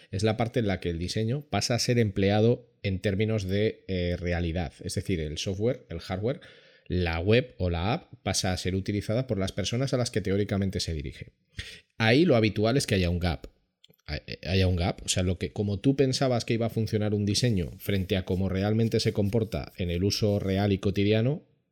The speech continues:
suele ser distinto. Es, es habitual. ¿Cómo rellenas ese gap? Bueno, ese gap lo haces sobre todo con la famosa investigación de usuarios o el U X Research. Es decir, yo necesito información cualitativa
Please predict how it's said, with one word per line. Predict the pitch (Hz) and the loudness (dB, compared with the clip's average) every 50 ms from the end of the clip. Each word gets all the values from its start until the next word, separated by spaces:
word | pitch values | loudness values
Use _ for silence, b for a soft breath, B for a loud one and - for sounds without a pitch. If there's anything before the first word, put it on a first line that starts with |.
| _ _ _ | _ _ _
suele | - - - - 120 113 | -12 -4 0 2 2 4
ser | 90 107 92 90 | 4 4 2 2
distinto. | 85 - - 78 73 90 - _ _ _ _ _ _ | 0 -2 -4 -8 -8 -8 -14 _ _ _ _ _ _
Es, | - - 98 101 - _ | -4 -4 -4 -4 0 _
es | 117 - - | 0 2 2
habitual. | 117 101 - - 60 57 58 - _ _ B B B B B B B B B B B B B B B | 2 2 0 -2 -8 -8 -10 -16 _ _ B B B B B B B B B B B B B B B
¿Cómo | _ - 156 180 180 | _ 6 6 6 8
rellenas | 151 143 117 117 117 113 107 - | 6 6 6 6 4 4 4 2
ese | - 101 - 98 | 2 2 2 0
gap? | 87 82 60 - - - _ _ _ _ | 0 -2 -4 -6 -12 -20 _ _ _ _
Bueno, | 101 92 - 156 - - | 0 0 0 0 -2 -2
ese | - 92 - 104 95 | -4 -2 0 2 4
gap | 101 110 110 | 4 4 4
lo | 110 104 104 107 | 4 4 4 4
haces | 107 - - 131 139 - | 2 4 2 2 2 0
sobre | - 143 - 113 98 95 | -4 -2 0 0 0 0
todo | 90 - 98 110 110 | 0 0 0 0 2
con | - 104 98 | 2 2 2
la | 98 92 | 2 0
famosa | - 95 95 98 92 117 | 0 0 0 0 2 2
investigación | 110 104 98 98 - 92 90 90 90 - 98 95 | 2 2 2 0 0 0 0 0 2 2 0 2
de | 95 95 | 4 4
usuarios | 90 92 - 104 98 98 98 101 107 123 131 - - _ | 2 2 4 4 4 4 4 4 4 2 0 -2 -6 _
o | - 95 92 | 0 0 0
el | 90 87 95 | 2 0 0
U | 92 90 | 0 0
X | 87 - - | -2 -4 -6
Research. | 90 87 - - 71 76 82 - - - _ | -6 -6 -4 -6 -8 -10 -10 -14 -18 -18 _
Es | - - | -8 -8
decir, | 95 90 95 85 | -6 -4 -4 -4
yo | 82 95 98 | -2 -2 0
necesito | 104 101 - 101 - - 110 - 90 | 0 0 0 0 0 0 0 0 -2
información | 85 87 - 85 80 78 85 - 90 90 95 | -4 -2 -4 -6 -6 -6 -6 -4 -4 -2 -2
cualitativa | 90 - 90 90 92 - 92 87 - 113 107 95 76 - | 0 0 0 0 0 0 -2 0 2 2 2 2 0 -4